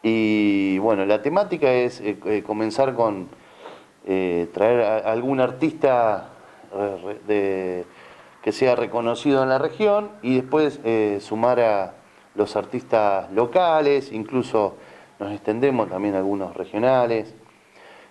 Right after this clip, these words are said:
El domingo pasado hubo artistas de la ciudad de Villa Constitución y bueno, y se dieron también en la cita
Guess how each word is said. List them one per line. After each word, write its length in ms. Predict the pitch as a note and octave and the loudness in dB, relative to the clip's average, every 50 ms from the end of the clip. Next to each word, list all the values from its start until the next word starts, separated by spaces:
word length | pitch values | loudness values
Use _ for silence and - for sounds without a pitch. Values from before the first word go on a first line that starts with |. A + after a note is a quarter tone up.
| _ - | _ -4
El 280 | F2+ G2 G2 F#2+ F#2+ F#2 | 0 0 2 2 2 0
domingo 380 | G#2+ G#2+ A#2 A#2+ A2+ G#2+ G2 | 0 0 0 0 0 0 0
pasado 420 | F#2+ G#2+ - - C3 B2 B2 A#2 A#2 | 0 0 0 2 2 2 4 2 2
hubo 300 | B2 B2+ A#2+ A2 A2 G#2+ | 2 2 2 2 2 0
artistas 480 | G2+ - - A#2 G#2+ - - G2 F#2+ | -2 -4 -6 -8 -6 -4 -2 -2 0
de 120 | F#2+ F#2 F2+ | 0 -2 -2
la 280 | F2 F2+ F2+ E2+ E2 | -2 -4 -4 -4 -8
ciudad 320 | - - F#2 G2 G2+ G2+ G2 | -8 -4 -2 0 0 2 0
de 100 | G2 G2 | 0 -2
Villa 220 | G2+ G2 - F#2+ | -4 -4 -6 -8
Constitución 760 | F2+ F#2+ F#2 F#2 G2+ G2+ A2 A2+ - E3+ E3+ E3 E3 E3 E3 - - - - - - - - - _ - | -8 -8 -8 -8 -8 -8 -6 -4 0 2 2 2 0 -2 -6 -14 -20 -20 -20 -20 -20 -20 -20 -20 _ -10
y 380 | F2+ F#2 F#2+ F#2 F#2 F2+ F2 | -8 -6 -6 -4 -6 -4 0
bueno, 220 | F#2+ G#2+ A2+ A2 G#2 | 0 0 0 0 -2
y 80 | G2 | -4
se 180 | - - G#2+ G#2+ | -2 0 0 2
dieron 320 | A2 A#2+ A#2+ A#2+ G#2 F#2 | 2 2 2 0 -2 -2
también 480 | F2+ G#2 G#2 G#2+ A#2 A#2+ A#2 G#2+ G#2 G#2 | -2 -4 -2 0 0 -2 -2 -2 -4 -6
en 120 | G#2+ G2+ G2+ | -6 -4 -4
la 100 | G2+ G2 | -4 -4
cita 580 | - - A#2+ A#2+ - A2+ G#2+ G2+ F#2+ F2+ - | -4 -8 -6 0 2 2 4 2 0 -2 -4